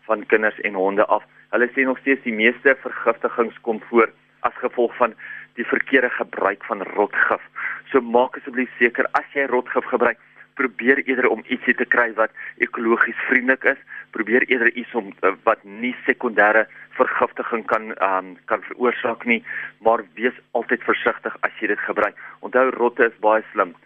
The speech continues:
Hulle ruik jou hande, so probeer altyd om handskoene te dra vir die geur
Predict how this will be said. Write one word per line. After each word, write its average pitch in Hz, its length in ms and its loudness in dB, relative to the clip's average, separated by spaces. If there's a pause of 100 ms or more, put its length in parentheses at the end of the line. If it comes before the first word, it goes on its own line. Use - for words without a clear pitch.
(160)
Hulle 107 240 2
ruik 107 340 -2
jou 104 200 4
hande, 95 380 0
so 113 80 -2
probeer 104 400 0
altyd - 300 -2
om 92 100 -10
handskoene 113 480 -2
te 127 100 -4
dra 117 220 2 (420)
vir 113 60 -8
die 104 160 2 (120)
geur 139 300 2